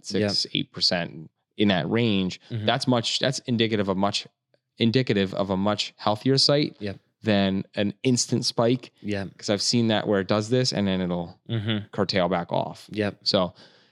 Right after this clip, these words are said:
Speaker 2: it's, it is a tortoise in the hare
Speaker 1: Mm-hmm.
Speaker 2: race. You wanna be the tortoise,
Speaker 1: Yeah.
Speaker 2: even though that might, in the business sense, be a little
Speaker 1: Yeah.
Speaker 2: bit painful, but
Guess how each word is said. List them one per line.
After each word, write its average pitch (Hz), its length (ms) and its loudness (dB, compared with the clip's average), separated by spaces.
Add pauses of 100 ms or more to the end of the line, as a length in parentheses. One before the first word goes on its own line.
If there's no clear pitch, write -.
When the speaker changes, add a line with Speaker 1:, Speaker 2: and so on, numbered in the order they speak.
(160)
Speaker 2:
it's, - 260 -2
it 110 100 4
is 120 200 4
a 107 120 0 (280)
tortoise 120 320 2
in 110 60 4
the 101 60 2
hare 101 260 0
Speaker 1:
Mm-hmm. 101 200 2
Speaker 2:
race. 113 160 -2
You 107 100 4
wanna 113 220 2
be 104 320 2
the 98 140 -6
tortoise, 117 520 0 (140)
Speaker 1:
Yeah. 113 160 -2
Speaker 2:
even 117 160 2
though 113 80 4
that 110 140 2
might, 104 240 0 (120)
in 113 140 2
the 98 80 2
business 127 380 2
sense, 110 280 0
be 107 140 2
a 104 60 4
little 104 140 2
Speaker 1:
Yeah. 104 60 0
Speaker 2:
bit 107 140 0
painful, 107 460 0
but 101 240 -2